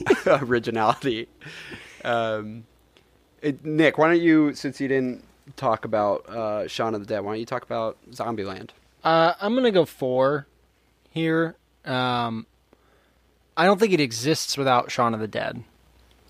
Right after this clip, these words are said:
Speaker 2: first of all. Uh, so this is a good thing that we're pairing these. Um, I think that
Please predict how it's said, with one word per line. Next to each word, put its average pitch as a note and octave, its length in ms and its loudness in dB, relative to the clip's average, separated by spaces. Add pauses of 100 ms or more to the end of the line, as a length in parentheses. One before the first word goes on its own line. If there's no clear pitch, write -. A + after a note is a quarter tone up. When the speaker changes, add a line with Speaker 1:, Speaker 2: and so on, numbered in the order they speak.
(100)
Speaker 2:
first - 320 -2
of - 80 -8
all. - 240 -4 (520)
Uh, A#2 220 4
so C3 120 0
this A#2+ 120 0
is A#2 100 -2
a A#2+ 60 -2
good G#2+ 240 0 (280)
thing A#2 160 0
that A2+ 100 -2
we're A#2+ 80 2
pairing A2 420 0
these. G#2 340 -8 (120)
Um, A2 380 4 (840)
I D3+ 120 2
think G3 340 0
that D#3 200 2